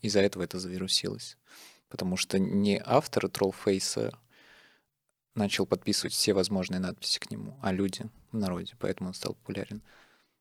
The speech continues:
Сложный вопрос. Но, с другой стороны, типа, надо было так нарисовать лицо, чтобы вот оно тоже завирусилось. Не знаю. Использовать это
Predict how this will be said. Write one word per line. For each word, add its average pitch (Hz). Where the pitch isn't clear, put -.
Сложный 98
вопрос. -
Но, 117
с 107
другой 101
стороны, 95
типа, -
надо 90
было 92
так -
нарисовать 95
лицо, 101
чтобы 87
вот -
оно 92
тоже 95
завирусилось. 95
Не 110
знаю. 87
Использовать 104
это 95